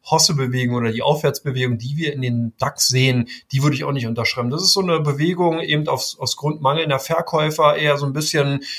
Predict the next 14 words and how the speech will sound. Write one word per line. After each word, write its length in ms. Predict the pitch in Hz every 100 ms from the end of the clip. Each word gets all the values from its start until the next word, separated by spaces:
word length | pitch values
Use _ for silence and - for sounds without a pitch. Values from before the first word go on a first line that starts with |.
| -
sa-, 260 | - 135
zaghafte 680 | - 147 147 156 147 - 143
Schnäppchenjäger, 880 | - 160 165 - 156 151 147 156 151
die 120 | 151
unterwegs 500 | 151 147 135 147 151
sind, 140 | 160
oder 160 | 131 127
zaghafte 500 | - 143 147 135 135
Käufe 320 | - 143 139
von 220 | 123 160
Schnäppchenjägern, 640 | 165 156 151 160 147 143 139
die 100 | 139
unterwegs 460 | 127 131 139 139
sind 320 | 143 135 127